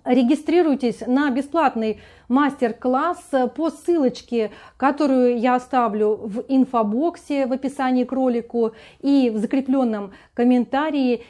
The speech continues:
И от самой Марии вы можете узнать, как, э, независимо от времени и места вашего положения,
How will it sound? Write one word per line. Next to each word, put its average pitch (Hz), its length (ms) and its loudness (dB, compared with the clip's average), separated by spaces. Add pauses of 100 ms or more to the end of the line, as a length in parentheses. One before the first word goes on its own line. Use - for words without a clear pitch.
(140)
И 285 200 0
от 277 200 -4
самой 294 360 -2
Марии 277 500 2
вы 233 120 0
можете 247 500 0
узнать, 233 720 -4 (360)
как, 262 440 -2
э, - 240 -12
независимо 269 1200 0
от 294 320 -4
времени 240 680 0
и 269 220 -2
места 277 420 -2
вашего 240 420 -2
положения, 220 800 -4